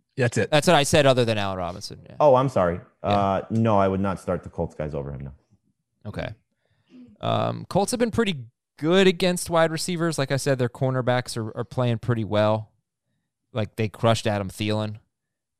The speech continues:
Speaker 2: Um, but I assume you guys still f-, feel like gotta start Allen Robinson?
Speaker 1: Yeah.
Speaker 3: I mean, he's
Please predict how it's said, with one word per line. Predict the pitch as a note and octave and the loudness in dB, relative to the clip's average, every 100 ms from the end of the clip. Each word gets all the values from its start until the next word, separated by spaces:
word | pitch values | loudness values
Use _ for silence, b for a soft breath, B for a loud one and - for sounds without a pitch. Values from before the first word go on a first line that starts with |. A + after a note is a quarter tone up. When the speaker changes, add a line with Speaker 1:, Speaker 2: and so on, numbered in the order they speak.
| _ | _
Speaker 2:
Um, | G#2+ G2+ G2 G2+ G2+ A2 - _ _ _ _ - | -8 -6 -4 -6 -10 -14 -20 _ _ _ _ -4
but | G#2+ - | -2 -2
I | A#2 A2 | -2 -2
assume | G#2 A#2+ A2 | 0 -2 -2
you | A2+ A2+ | -4 -2
guys | A#2 G#2+ | 0 0
still | - A2+ | 0 0
f-, | G#2 - _ _ | 0 -6 _ _
feel | A#2+ A2 | 2 4
like | G#2+ - | 2 -2
gotta | A2 G#2 | -4 -2
start | - A2 | 0 0
Allen | G#2+ G#2+ | 0 -2
Robinson? | G#2+ G#2+ A2+ A#2 A2 _ _ _ _ _ _ _ _ _ _ _ _ _ _ _ _ _ | -2 -2 -4 -8 -8 _ _ _ _ _ _ _ _ _ _ _ _ _ _ _ _ _
Speaker 1:
Yeah. | - - F2 | -12 -12 -10
Speaker 3:
I | |
mean, | F#2 E2+ | -10 -8
he's | F#2 | -12